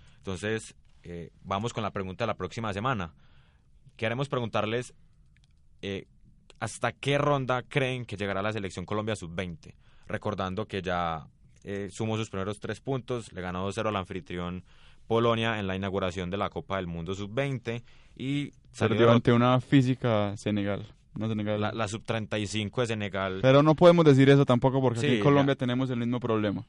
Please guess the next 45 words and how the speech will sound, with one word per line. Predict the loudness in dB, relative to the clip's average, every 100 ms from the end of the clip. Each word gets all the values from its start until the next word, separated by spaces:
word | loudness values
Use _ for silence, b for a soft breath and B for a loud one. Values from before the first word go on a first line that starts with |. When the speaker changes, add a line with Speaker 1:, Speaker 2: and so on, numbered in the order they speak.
| _
Speaker 1:
Sí, | -8 -6
pero | -4 0 0 0 -6
es | -8
muy | -8
notorio | -6 -8 -6 -6 -6
eso | -8
en | -10
Senegal, | -10 -10 -10 -10
¿no? | -10 -14 _ _
Claro | -4 0 0
que | 0
la | -2
contextura | -4 -6 -8 -6 -2 -2
del | -2
jugador | -2 -2
africano | -2 -6 -10 -10
es | -8
de | -8
ser | -8 -4
alto, | -4 -4 -2
Speaker 2:
Sí. |
Speaker 1:
ser | -2 -2
muy | -8
atlético, | -8 -8 -8 -10 -12 -14 b 4
Speaker 2:
Pero | 6
yo | 6
no | 6
Speaker 1:
pero | 8
Speaker 2:
sé. | 6
Speaker 1:
en | 4
esta | -2 -6
era | -6
muy | -6
notorio, | -6 -6 -6 -10
pues, | -12 -16 -18 -16
hay | -16 2
Speaker 2:
Para | 4
mí, | 6
la | 8
Speaker 1:
varios. | 8 8
Speaker 2:
verdad, | 6
eso | 4
no | 0
es | -2
excusa. | -4 -6 -10 -10